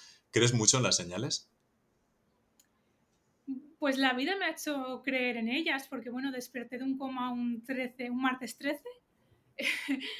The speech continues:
Speaker 2: Tengo siete enfermedades raras. No sé, al final, eh,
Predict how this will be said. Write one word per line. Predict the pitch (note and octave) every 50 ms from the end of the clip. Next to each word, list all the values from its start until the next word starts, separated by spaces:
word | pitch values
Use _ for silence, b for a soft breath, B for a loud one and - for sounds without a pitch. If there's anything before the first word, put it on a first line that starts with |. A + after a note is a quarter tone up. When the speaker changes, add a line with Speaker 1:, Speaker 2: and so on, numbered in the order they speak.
| B B B
Speaker 2:
Tengo | - C#4 C#4 C#4 C#4 C#4
siete | C4+ C#4 D4 C#4 C4+ C#4+
enfermedades | C#4 C4 C#4+ C4+ C4+ C4+ C4+ C4+ C4+ C4+ C4 B3+ B3
raras. | C4 C4+ C#4 C#4+ D4+ F4+ F#4+ - - B B B B B B B B B B _
No | C#4 C4+ C#4+ D4 D4
sé, | D4 D4 C#4+ C#4+
al | C#4 C4+ C4+
final, | C4+ C#4 C4 B3+ C4 C4+ C#4+ D4+ D#4+
eh, | D#4+ D#4 D4 C#4 C4 B3+ B3 B3+ C4+ - -